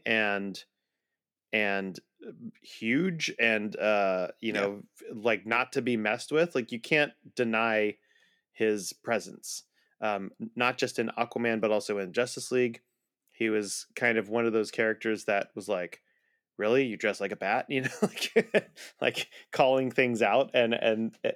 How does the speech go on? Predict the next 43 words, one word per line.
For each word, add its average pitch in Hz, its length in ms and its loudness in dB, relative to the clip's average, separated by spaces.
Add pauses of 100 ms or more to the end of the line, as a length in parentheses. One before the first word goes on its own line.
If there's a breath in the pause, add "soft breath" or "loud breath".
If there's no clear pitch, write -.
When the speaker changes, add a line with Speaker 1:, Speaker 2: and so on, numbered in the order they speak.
Speaker 1:
uh, - 40 0 (100)
that 123 180 4
was 127 140 2
an 127 80 2
important 117 420 0
type 110 240 -2
of 107 80 -4
character 101 380 -4
to 87 100 -4
have, 98 320 -2
I - 140 -2
think, 156 360 -6
i-, 113 200 0
in 104 160 -2
that, 92 240 -4 (680)
in 117 140 -2
that 107 260 2
arrangement 107 640 -4
of 110 140 -6
characters. 107 640 -4
Like, 107 140 -2
somebody 107 320 0
just 98 240 -6
was 104 220 -4
like, 92 300 -4 (440)
"This, 117 400 -2
I 101 140 2
don't, 92 180 -6 (100)
you 107 140 -6
know, 95 120 -2
I 98 160 0
don't 104 160 0
like 92 200 -6
this," 90 200 -10
or, 95 140 -6
uh, 95 160 -2 (420 soft breath)
"I'm 117 140 -2
calling 113 320 0
you 101 160 -2
out," 92 240 -2
or 87 80 -6
whatever. 87 320 -8
Like, 60 160 -12